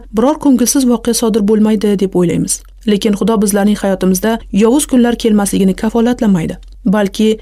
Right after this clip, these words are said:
yomon kunlar kelganida ulardan muvaffaqiyatli olib chiqishni kafolatlaydi. Agar yomon kunlar keladigan bo'lsa, unda hayotimiz iymonsizliklarnikidan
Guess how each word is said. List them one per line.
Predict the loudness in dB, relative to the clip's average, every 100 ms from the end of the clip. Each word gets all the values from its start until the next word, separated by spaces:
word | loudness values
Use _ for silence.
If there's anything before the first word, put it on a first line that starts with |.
| -2
yomon | 2 2 2
kunlar | 2 0 0
kelganida | -2 0 0 0 0 -2 -4
ulardan | -2 0 2 2
muvaffaqiyatli | 4 2 -2 -4 -4 0
olib | 0 -2 -4
chiqishni | -4 -4
kafolatlaydi. | -4 -4 -4 -4 -4 -6 -8 -12 -20 -10
Agar | -4 0 0 -2 -4
yomon | 0 2 2 2
kunlar | 2 2
keladigan | 2 0 0 2 2
bo'lsa, | 2 0 -4 -8 -8 0
unda | 0 0
hayotimiz | 0 -2 0 0 0 -2
iymonsizliklarnikidan | 0 2 2 0 -2 -2 0 0 0 0 0